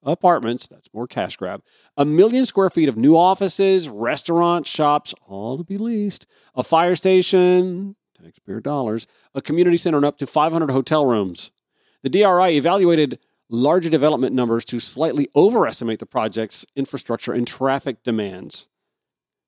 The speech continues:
Keep in mind now, Forsyth County, not part of marta's footprint.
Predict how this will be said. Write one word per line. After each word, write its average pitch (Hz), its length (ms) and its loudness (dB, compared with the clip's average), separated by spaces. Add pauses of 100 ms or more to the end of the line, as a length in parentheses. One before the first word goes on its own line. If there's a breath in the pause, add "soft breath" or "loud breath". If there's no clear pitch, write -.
(420)
Keep 170 140 4
in 185 80 4
mind 180 160 4
now, 120 220 2
Forsyth 147 420 -2
County, 139 400 -2 (260)
not 123 360 0
part 156 200 2
of 135 200 -2
marta's 110 720 -2 (500)
footprint. - 680 -6